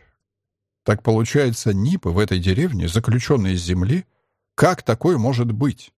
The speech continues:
«Увы, дед, Земля — это занюханная планета на окраине галактики. Её хоть и приняли в Союз, но как и сырьевую базу. А так, люди есть ещё на четырёх планетах Союза. Уровень развития этих цивилизаций намного выше, чем на Земле.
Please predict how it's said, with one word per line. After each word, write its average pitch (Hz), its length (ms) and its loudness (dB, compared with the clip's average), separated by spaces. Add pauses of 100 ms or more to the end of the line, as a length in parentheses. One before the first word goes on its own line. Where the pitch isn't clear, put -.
(720)
«Увы, 101 380 2
дед, 190 280 2
Земля — 123 500 2
это 147 260 0
занюханная 123 680 0
планета 117 480 0
на 101 160 0
окраине 120 420 0
галактики. - 760 -4 (360)
Её 180 260 4
хоть 202 240 0
и 180 40 2
приняли 185 400 0
в 101 80 -6
Союз, 113 460 -2
но 143 340 -4 (120)
как 165 300 0
и 120 100 0
сырьевую 120 520 0
базу. 90 440 -2 (400)
А 107 120 2
так, - 460 -2
люди 185 300 -2
есть 165 300 0
ещё 185 260 0
на 165 120 0
четырёх 131 400 -2
планетах 120 460 -2
Союза. 101 560 -2 (380)
Уровень 131 420 4
развития 120 440 0
этих 104 360 -4
цивилизаций 107 680 0
намного 131 480 0
выше, 113 320 -2
чем 95 240 -2
на 90 80 0
Земле. 95 400 -2